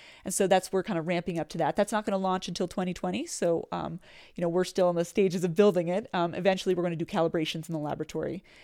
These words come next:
and start doing more science with that. Um, and then eventually, hopefully, it'll be on Mars, and we'll start taking new data in a new landing site. And I'm also,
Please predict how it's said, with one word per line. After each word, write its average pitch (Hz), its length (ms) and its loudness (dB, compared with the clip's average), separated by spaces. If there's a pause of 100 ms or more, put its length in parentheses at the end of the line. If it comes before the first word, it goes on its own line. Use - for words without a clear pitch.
(120)
and - 140 -8
start 151 180 -2
doing 160 160 -4
more 151 140 -4
science 147 380 -6
with 160 120 -6
that. 143 340 -4 (140)
Um, 165 160 -8
and 165 120 -6
then 156 80 -4
eventually, 208 340 8
hopefully, 214 240 6
it'll 190 100 4
be 190 80 6
on 165 160 4
Mars, 233 380 2
and 185 80 -4
we'll 170 80 -4
start 165 260 -2
taking 170 260 -8
new 160 120 -4
data 160 240 4
in 202 100 0
a 165 60 -4
new 165 180 -4
landing 160 260 -4
site. - 320 -10 (520)
And 208 120 2
I'm 330 180 4
also, 202 520 0